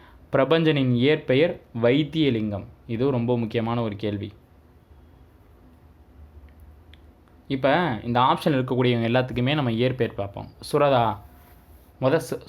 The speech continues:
சுரதாக்கு விளக்கம் என்னன்னா, சுப்புரத்தினதாசன், அவருடைய இயற்பெயர் ராசகோபாலன். சுஜாதா, இவருடைய இயற்பெயர் ரங்கராஜன்.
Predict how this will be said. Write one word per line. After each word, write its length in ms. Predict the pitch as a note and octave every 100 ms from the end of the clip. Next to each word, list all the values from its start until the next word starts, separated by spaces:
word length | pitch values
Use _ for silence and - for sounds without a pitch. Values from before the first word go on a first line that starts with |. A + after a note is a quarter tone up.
| -
சுரதாக்கு 400 | D3 E3 E3 C#3
விளக்கம் 340 | C3 C#3 C#3+
என்னன்னா, 240 | A2+ B2 D#3
சுப்புரத்தினதாசன், 960 | D3+ - E3 C3 B2+ A#2 A2 G2+ G#2 G2+
அவருடைய 360 | - A#2+ A2+ A2
இயற்பெயர் 400 | D3+ D#3 D#3+ B2
ராசகோபாலன். 800 | A#2+ D3 D3 A2+ G2+ F#2+ F2+ G#2+ - - _ - _ - _ - -
சுஜாதா, 440 | B2+ D3 C3+ G#2 -
இவருடைய 400 | B2 C3 B2+ A#2
இயற்பெயர் 640 | A#2+ C#3 C3+ A#2+ C#3 D#3
ரங்கராஜன். 720 | A#2 B2 D3+ D#3 G#2+ G2 F#2